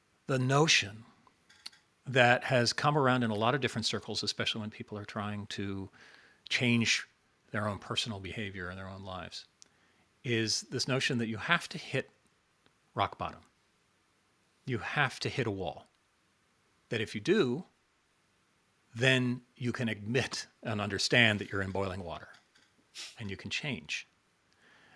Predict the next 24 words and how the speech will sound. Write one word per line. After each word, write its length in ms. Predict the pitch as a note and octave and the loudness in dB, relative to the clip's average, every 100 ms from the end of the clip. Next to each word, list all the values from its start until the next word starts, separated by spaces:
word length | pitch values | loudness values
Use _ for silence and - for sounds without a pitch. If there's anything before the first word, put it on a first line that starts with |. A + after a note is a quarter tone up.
| _ | _
That 360 | C#3 A#2+ A#2 - _ _ _ _ _ _ - | 2 4 4 0 _ _ _ _ _ _ -4
I 120 | G#2+ | 0
saw 280 | - G#2+ G2+ | 0 -2 -6
it 60 | - | -6
over 300 | G2+ G#2 C3+ | -6 -2 0
and 80 | C#3 | 2
over 220 | A#2+ F2+ | 0 0
again. 260 | F2 E2+ - _ _ _ _ _ _ - | -8 -10 -12 _ _ _ _ _ _ -6
Companies 540 | D3 D3+ D#3 A#2 - | -4 0 0 0 -2
have 440 | G#2+ F#2 E2+ E2 - | -2 -2 -4 -10 -10
come 340 | - C3+ B2 | -6 -2 0
up 180 | A2+ - | -2 -4
with 260 | E2+ - | -12 -10
brilliant, 640 | - C#3 F3+ E3 B2+ - - _ _ | 0 4 8 8 6 0 -10 _ _
brilliant 580 | - - - F#3+ E3+ C#3 | -10 -4 0 2 2 2
inventions 640 | C3+ B2+ B2+ A#2+ G#2+ G#2 - | 2 4 4 2 -2 -2 0
that 320 | A#2 A2+ - | 0 0 -2
could 140 | D3+ | -4
have 80 | B2 | -2
made 240 | B2 C3 B2 | 0 0 0
them 160 | A2+ | 0
so 420 | A2 - A#3 A3 G#3 | 2 2 2 0 4
much 240 | E3 - | 2 4
money, 400 | F3 F3+ B2 | 4 4 2